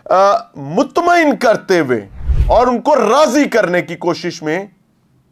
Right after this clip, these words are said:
मसरूफ़ अमल नजर आती है। कच्चे के डाकुओं के साथ hands in gloves हैं, उनके साथ मिले हुए, उनको राजी करने की कोशिश कर रहे हैं। सिंध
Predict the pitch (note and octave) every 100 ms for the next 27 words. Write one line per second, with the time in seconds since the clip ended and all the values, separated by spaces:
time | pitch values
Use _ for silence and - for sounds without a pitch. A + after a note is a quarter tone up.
0 | _ _ _ _ _ _ _ _ _ _
1 | _ _ _ _ _ B2+ E3+ C4 C4 C4+
2 | A3+ F#3+ E3+ C#3+ B2+ A#2 A2 - G#2+ -
3 | - - - - - D#4 D4 A#3+ A#3 C#4
4 | G3+ B2 F#3+ G#3 - C#4 A3+ A#3+ A#3+ G3+
5 | A3 A#3 - F3 G3+ F3 G3+ E3+ F3 D3
6 | B2 G#2+ - - - - - B3 A#3+ A3
7 | A#3 D4+ - _ _ _ B2+ D3+ C4 D#4
8 | C4+ G3+ G3 A3+ B3 - _ - G#3+ G#3
9 | C#4 A#3+ E3 E3+ G#3 C#4 C4 A#3+ A3 G#3+
10 | G3 F3+ G3+ G#3+ - G#3+ F3+ F#3 F#3+ G#3
11 | - - - - C#4 D4+ C#4